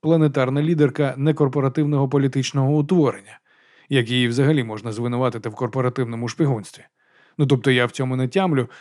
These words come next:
бо я не отримував освітніх модулів про людське законодавство, але звучить воно неправильно. Я схаменувся після першого обурення і зміг прочитати решту новини.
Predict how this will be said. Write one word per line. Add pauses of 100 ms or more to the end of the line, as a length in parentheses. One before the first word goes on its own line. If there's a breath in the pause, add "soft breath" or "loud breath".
(120 loud breath)
бо
я
не
отримував
освітніх
модулів
про
людське
законодавство,
але (260 soft breath)
звучить
воно
неправильно. (880 soft breath)
Я
схаменувся
після
першого
обурення (300 loud breath)
і
зміг
прочитати
решту
новини.